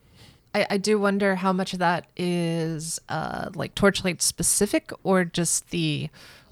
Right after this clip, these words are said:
Speaker 2: uh, issue of the genre,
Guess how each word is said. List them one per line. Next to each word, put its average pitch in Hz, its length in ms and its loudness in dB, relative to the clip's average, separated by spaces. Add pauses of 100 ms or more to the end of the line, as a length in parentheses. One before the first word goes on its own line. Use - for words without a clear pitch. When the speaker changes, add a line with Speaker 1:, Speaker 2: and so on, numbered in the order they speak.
(160)
Speaker 2:
uh, - 380 0 (100)
issue 165 360 2
of 147 400 0
the 170 120 10
genre, 151 800 4